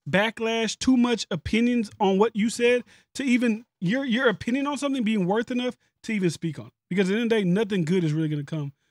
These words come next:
from you speaking on something. So let's just get to it. So LeBron's tweet regarding the death of Tyre Nichols faces backlash. So this is what he said. He said this. He said, "We are our own worst enemy,"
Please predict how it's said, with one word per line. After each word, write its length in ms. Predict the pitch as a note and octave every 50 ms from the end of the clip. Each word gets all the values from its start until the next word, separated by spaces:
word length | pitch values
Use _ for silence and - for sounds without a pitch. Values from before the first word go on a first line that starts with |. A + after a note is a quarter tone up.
| _ _
from 180 | - - D#3+ D#3+
you 100 | D#3+ D#3+
speaking 280 | C#3+ - - C#3 C#3 A#2+
on 100 | A#2 B2
something. 160 | - C#3 C#3+
So 100 | C#3+ F#3+
let's 100 | A#3+ C4+
just 80 | A3 G#3
get 160 | F#3 E3 D3
to 80 | - C3+
it. 80 | -
So 240 | - - F3+ D3+ C#3+ - _ _ _ _ _ _ _ _ _ _ _ _
LeBron's 340 | - E3+ F3 B3 C#4+ C4 -
tweet 300 | - A#3+ A3+ A3+ A3+ A#3+
regarding 380 | A3+ F#3+ E3+ F#3 F#3+ G3 F#3 F3+
the 60 | D#3+
death 160 | D3+ F3 E3+
of 60 | -
Tyre 120 | - E3 D3+
Nichols 240 | D#3 F3 D#3+ D#3+
faces 240 | D3+ D#3+ D3 C#3 C#3
backlash. 460 | C#3 D#3 F3+ F3+ F3 F3 F3+ E3+ E3
So 160 | - - D#3+ D3 D3 - _ -
this 100 | G3+ C4+
is 60 | B3+
what 60 | C4
he 60 | G3+ E3+
said. 180 | D#3 C3 G#2+ - _ _ _ _ _ _ _ _ _ _ _ - - - _ _ _ _ _ _ _ _ _ _
He 120 | - C4+
said 140 | D4+ D#4+ B3+
this. 200 | E3+ B2+ G#2+ -
He 80 | - G3
said, 120 | F3+ F3+
"We 220 | D#3 D3+ A3+ C#4+ D4+
are 240 | C4+ A3+ A3 G#3
our 120 | F3 E3+ - -
own 340 | G3 F#3 G3+ A3 A#3 A3+ F#3
worst 320 | D#3 F3 F#3+ G3 F3+ - - _
enemy," 380 | F#3 F3+ G3 D#3+ D#3 C3+ B2